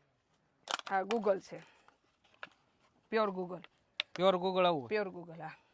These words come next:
Speaker 2: આમાં કોઈ, અ, પ્રોસેસ
Speaker 1: કોઈ
Speaker 2: નહીં?
Speaker 1: પ્રોસેસ કરેલી જ નથી, જંગલમાંથી લાવેલો પ્યોર.
Speaker 2: એકદમ લિક્વિડ ટાઈપનો છે?
Speaker 1: લિક્વિડ ટાઈપનો.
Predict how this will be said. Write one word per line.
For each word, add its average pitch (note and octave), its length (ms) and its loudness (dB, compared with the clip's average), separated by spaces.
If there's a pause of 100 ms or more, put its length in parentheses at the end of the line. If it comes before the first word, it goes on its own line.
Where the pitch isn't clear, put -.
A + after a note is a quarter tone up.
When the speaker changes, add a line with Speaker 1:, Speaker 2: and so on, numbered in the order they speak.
(220)
Speaker 2:
આમાં C#3+ 180 0
કોઈ, D#3 120 0
અ, C#3+ 520 -2
પ્રોસેસ E3+ 360 -6
Speaker 1:
કોઈ A#3+ 120 2
Speaker 2:
નહીં? D3+ 100 -4
Speaker 1:
પ્રોસેસ B3+ 360 2
કરેલી A#3+ 360 0
જ F3 60 -10
નથી, F#3 340 -8
જંગલમાંથી G#3+ 840 -2 (140)
લાવેલો F#3+ 360 2
પ્યોર. F#3 260 -8 (1300)
Speaker 2:
એકદમ D3+ 400 -4
લિક્વિડ C#3+ 340 -8
ટાઈપનો A#2+ 380 -12
છે? F#3 120 -16
Speaker 1:
લિક્વિડ F3+ 300 -10
ટાઈપનો. - 320 -20